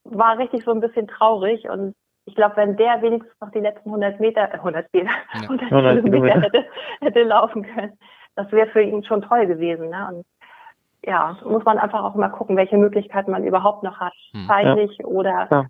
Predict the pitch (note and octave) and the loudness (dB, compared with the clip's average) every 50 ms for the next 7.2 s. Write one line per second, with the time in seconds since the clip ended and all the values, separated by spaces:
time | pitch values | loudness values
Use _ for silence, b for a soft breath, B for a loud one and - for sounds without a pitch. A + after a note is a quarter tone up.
0 | _ - G#3+ G#3 G#3 G3+ - A#3+ A3+ A3+ G#3 - - G#3+ A3+ A#3+ B3 B3 - - | _ 0 2 2 2 2 2 2 2 2 0 -2 -2 0 2 2 2 0 -2 -4
1 | - A#3 A3+ - - - - A3 A3 G3+ G3+ G#3 G#3+ G#3 G#3 G3+ - G#3 G3+ G3+ | -2 -4 -4 -6 -10 -6 -4 -4 -2 -2 -4 -4 -4 -4 -4 -4 -4 -6 -4 -2
2 | G#3 A3 A3 G#3+ G#3+ G#3 A3 A3 G#3+ G#3+ G#3+ G#3+ G#3+ - G3+ - - G3+ G3 G#3 | -2 -2 -2 -2 -4 -6 -6 -4 -2 -2 -2 -2 -4 -8 -10 -8 -6 -6 -6 -6
3 | G#3 G3+ G#3 G#3+ G#3 - A3 G#3+ G#3 - G#3 - - G#3 G3+ G3+ G3+ G3+ - G#3+ | -6 -4 -2 -2 -2 0 0 0 0 0 -2 -2 2 2 4 2 2 0 -2 -2
4 | G#3 G#3 G#3 G#3 G3+ G3+ - - A3 G#3 G#3 G3+ G#3+ A#3 A#3 G3+ F#3 F3+ - F#3+ | 0 2 2 0 0 -2 -2 2 4 4 6 6 6 6 6 4 4 2 0 -4
5 | G3+ - _ G#3+ G#3 - - G3+ G3 G3+ G3 - F3+ F3 F3 _ - - F3+ F3+ | -8 -12 _ -16 -18 -4 -2 -2 -2 -2 -4 -10 -10 -10 -10 _ -8 -6 -4 -4
6 | F3 F3 F3+ - _ _ B B B B B B _ _ _ - G3+ G#3 G3 F#3 | -4 -6 -8 -10 _ _ B B B B B B _ _ _ -4 0 2 2 4
7 | F#3 G3 G3 | 2 2 0